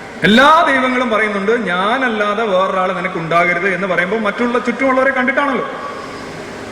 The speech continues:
ഓരോ കുട്ടിയെയും അവന്റെ മതത്തിൽ വിദ്യാഭ്യാസം കൊടുക്കുകയും ശാസനം കൊടുക്കുകയും വരികയാണെങ്കിൽ അവനിൽ ഉണ്ടാകുന്ന ആദ്യത്തെ ധാരണ we and they, നമ്മളും അവരും എന്നുള്ള ധാരണയാണ്.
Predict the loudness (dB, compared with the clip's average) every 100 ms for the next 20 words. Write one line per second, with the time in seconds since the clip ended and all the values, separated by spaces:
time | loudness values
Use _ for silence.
0 | -12 -12 -12 -12 0 4 6 6 4 4
1 | 2 2 2 0 0 0 0 0 0 2
2 | 0 0 0 0 0 2 0 2 0 0
3 | 0 0 0 0 2 0 2 0 0 0
4 | -4 -6 -8 -12 0 4 6 6 4 2
5 | 2 2 0 0 -2 -4 -2 2 2 2
6 | 0 0 2 2 2 0 -2 -2 -6 -10
7 | -8 -2 4 4 4 2 -4 -8 -10 -6
8 | 2 4 4 2 2 2 2 -4 -8 -10
9 | -2 2 4 4 2 2 0 -4 0 2
10 | 4 2 0 -2 -2 0 0 -2 -6